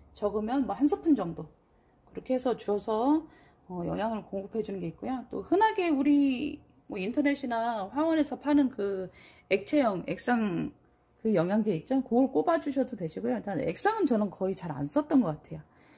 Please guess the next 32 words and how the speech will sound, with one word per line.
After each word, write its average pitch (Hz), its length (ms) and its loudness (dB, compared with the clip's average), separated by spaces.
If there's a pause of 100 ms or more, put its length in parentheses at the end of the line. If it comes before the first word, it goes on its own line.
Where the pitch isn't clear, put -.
(300)
그게 254 300 4
있고, 240 520 2 (300)
제가 226 260 4
하나 427 320 2
또 370 100 0
쓰는 392 300 -2
게 339 60 2
뭐가 190 260 0
있냐면 190 600 0
비료가 349 400 2
있어요. 165 400 0
저는 190 300 -4
인터넷에서 262 720 6
주로 208 240 -4
주문을 202 400 -4
많이 170 240 -6
하는데요. 233 560 0 (460)
요소 294 400 4
비료라고 311 440 2
있어요. 185 460 -6
이렇게 165 420 -6
알갱이처럼 214 720 4
돼 175 140 -6
있는, 170 280 -6
나중에 170 320 -4
자료가 185 380 -4
준비가 196 380 -6
되면 190 400 -6 (380)
그것도 - 500 2
사진을 269 460 2
한번 180 220 -2
보여드릴게요. 170 680 -6